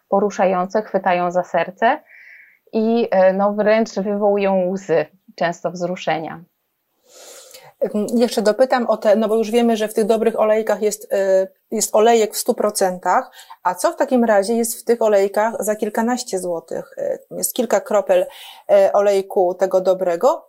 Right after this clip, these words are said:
Speaker 2: a te dziewięćdziesiąt procent, co stanowi tej
Speaker 1: Mhm.
Speaker 2: buteleczki? Co to jest?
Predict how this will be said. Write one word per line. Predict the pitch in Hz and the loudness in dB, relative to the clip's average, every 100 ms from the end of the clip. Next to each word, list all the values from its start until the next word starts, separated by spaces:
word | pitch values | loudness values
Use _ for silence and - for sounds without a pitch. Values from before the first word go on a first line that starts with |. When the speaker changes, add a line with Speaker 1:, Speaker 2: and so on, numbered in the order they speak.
| - | -2
Speaker 2:
a | 196 | -2
te | 190 208 190 | 0 -4 0
dziewięćdziesiąt | 208 196 202 214 262 262 - 220 | -2 0 -2 -2 -2 -4 -8 -4
procent, | 247 247 247 254 247 233 - _ _ _ _ _ _ | 0 0 0 -2 -2 -6 -16 _ _ _ _ _ _
co | - 214 | -8 -6
stanowi | - 160 156 190 | -6 -8 -8 -6
tej | 180 | -6
Speaker 1:
Mhm. | |
Speaker 2:
buteleczki? | 180 170 170 - - 180 _ | -4 -2 -4 -6 -12 -16 _
Co | - | -10
to | 240 | -6
jest? | 220 180 - | -4 -4 -6